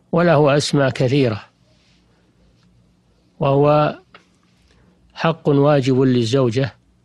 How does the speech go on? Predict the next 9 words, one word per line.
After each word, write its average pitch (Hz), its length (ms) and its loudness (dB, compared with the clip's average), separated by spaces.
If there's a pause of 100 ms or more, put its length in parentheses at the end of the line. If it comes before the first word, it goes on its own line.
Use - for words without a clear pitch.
(1080)
في 139 200 -4
مقابل 131 680 0 (640)
العقد 123 360 -4
عليها 127 680 0 (1700)
و، 113 140 -2 (1700)
آه، 127 500 -4 (1040)
استمتاع 143 580 0
الزوج 131 420 0
بها، 135 440 0